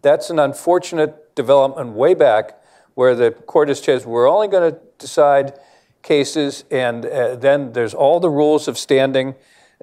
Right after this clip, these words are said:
All the lawyers would know this, but for the non-lawyers, you'd think, "Well, how could they not decide those, uh, questions?" 'Cause it's all, they've got a bunch of jurisdictions that allow them not to decide big constitutional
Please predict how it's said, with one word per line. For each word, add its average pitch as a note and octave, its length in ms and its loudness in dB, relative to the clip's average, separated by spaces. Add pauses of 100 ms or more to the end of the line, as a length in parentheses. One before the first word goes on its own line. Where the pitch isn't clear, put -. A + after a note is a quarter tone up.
(200)
All D3+ 160 2
the C#3+ 100 0
lawyers C#3+ 460 2
would C3 120 0
know B2+ 160 2
this, C3 240 0
but B2+ 300 0
for C#3 140 -2
the B2 160 -2 (200)
non-lawyers, C#3+ 680 0
you'd B2+ 120 -6
think, C3+ 200 -4
"Well, C3 180 -4
how A3 160 -2
could - 180 -4
they C#3 140 -2
not D#3 380 -4
decide C3 440 -2
those, B2 300 -6 (600)
uh, A2+ 140 -4
questions?" D3+ 600 -2 (160)
'Cause B2 180 -4
it's B2 160 -6
all, C#3+ 260 0
they've B2+ 180 -4
got C3+ 180 0
a G#2+ 40 -2
bunch F3+ 280 0
of E3+ 100 -6
jurisdictions D3 720 -2 (340)
that A#2+ 120 -2
allow B2+ 340 4
them B2 260 -4 (200)
not D3 380 0
to D#3+ 60 -4
decide C3 680 0 (280)
big D#3 320 -2 (1000)
constitutional D3 1040 -2